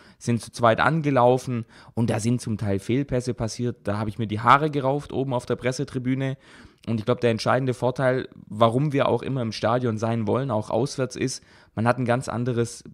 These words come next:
einen ganz anderen Blickwinkel aufs Spiel, eine ganz andere Sicht. Man sieht viel mehr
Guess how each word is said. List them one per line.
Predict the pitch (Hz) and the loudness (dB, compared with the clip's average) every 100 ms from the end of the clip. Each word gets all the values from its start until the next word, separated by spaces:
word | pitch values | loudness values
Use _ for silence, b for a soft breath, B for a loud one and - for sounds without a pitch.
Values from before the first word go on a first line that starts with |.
| _ - | _ -8
einen | 107 | -2
ganz | 113 - | 0 0
anderen | 120 110 104 | -2 -4 -4
Blickwinkel | 120 - 110 104 | -6 -6 -6 -4
aufs | 95 - | -4 -6
Spiel, | - 123 135 104 | -10 -6 -4 -4
eine | 98 | -4
ganz | 107 120 | -6 -6
andere | 101 113 110 | -6 -4 -4
Sicht. | 107 135 160 - | -2 -2 -2 -4
Man | 107 107 | -4 -2
sieht | 131 131 | -4 -4
viel | - 135 | -4 -2
mehr | 127 120 131 127 | 0 2 2 0